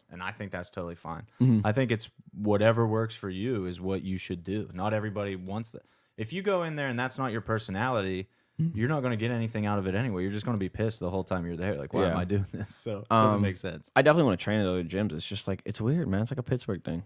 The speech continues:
Speaker 2: Like,
Speaker 1: Yeah.
Speaker 2: I know I'm fighting someone from, you know, I don't know where this dude's from, but,
Speaker 1: <laughs>
Speaker 2: um, you know what I mean? Like, if Kama goes to Ohio sometimes to train, like, I'd love to do that.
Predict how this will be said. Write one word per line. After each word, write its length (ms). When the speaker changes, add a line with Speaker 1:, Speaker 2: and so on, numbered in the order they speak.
Speaker 2:
Like, 100
Speaker 1:
Yeah. 60
Speaker 2:
I 20
know 200
I'm 180
fighting 380
someone 340
from, 360
you 140
know, 120
I 20
don't 140
know 80
where 160
this 140
dude's 220
from, 280
but, 180
Speaker 1:
<laughs> 640
Speaker 2:
um, 540
you 140
know 80
what 60
I 20
mean? 200
Like, 140
if 180
Kama 240
goes 140
to 80
Ohio 260
sometimes 380
to 60
train, 180
like, 140
I'd 180
love 160
to 80
do 140
that. 320